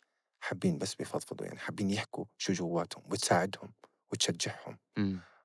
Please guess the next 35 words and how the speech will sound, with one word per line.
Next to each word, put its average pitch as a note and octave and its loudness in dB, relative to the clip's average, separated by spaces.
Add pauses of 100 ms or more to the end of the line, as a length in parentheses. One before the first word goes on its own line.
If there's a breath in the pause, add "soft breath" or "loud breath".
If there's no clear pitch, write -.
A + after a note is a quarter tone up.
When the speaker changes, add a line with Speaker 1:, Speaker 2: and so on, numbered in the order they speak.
(120)
Speaker 1:
آه. - -10 (1000)
إذا G#2 8
في، G2 0 (1040)
يعني G#2 -4
حتى - 4
يكمن G2 4
المرض F2+ 4
النفسي، E2+ 2
خلينا D#2 -4
نرجع - -8
للمرض D#2 -10
النفسي، - -8
هو G#2 -4
مرض F#2+ 4 (180)
بيصير - -2
فيه - -8
إيش؟ - -8 (680)
صح - 0
بيتغير G2 8
تصرفاته F#2 2
وسلوكياته F#2 -2 (120)
وتفكيره. A2 2 (1000 soft breath)
بس - 0
مش - 4
كل E3+ 8
واحد D3 6
بيجينا A#2 4
لازم G2+ 8
دواء. F2 0 (300)
في - 0
أمراض A2 2
Speaker 2:
إمم. A#2 2
Speaker 1:
ما G#3 10
بتحتاج - 4
للدواء - -2